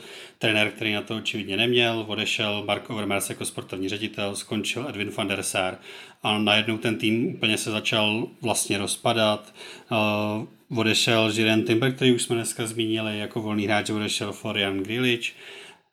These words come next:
A vlastně tím, že ten klub nebyl schopný reagovat na ty ztráty, přivedli vlastně jenom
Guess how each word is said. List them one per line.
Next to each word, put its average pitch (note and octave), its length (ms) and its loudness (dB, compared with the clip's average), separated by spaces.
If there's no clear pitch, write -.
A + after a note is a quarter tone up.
A G#2+ 460 2
vlastně G#2+ 1200 2
tím, A2+ 300 2
že A2+ 160 0
ten A#2 300 2
klub A2+ 280 -2
nebyl A2+ 260 0
schopný A#2 800 -2
reagovat A2 480 0
na A2 80 0
ty C3 120 -4
ztráty, G#2 540 -2
přivedli G#2 480 -2
vlastně G#2 320 -2
jenom G#2+ 300 0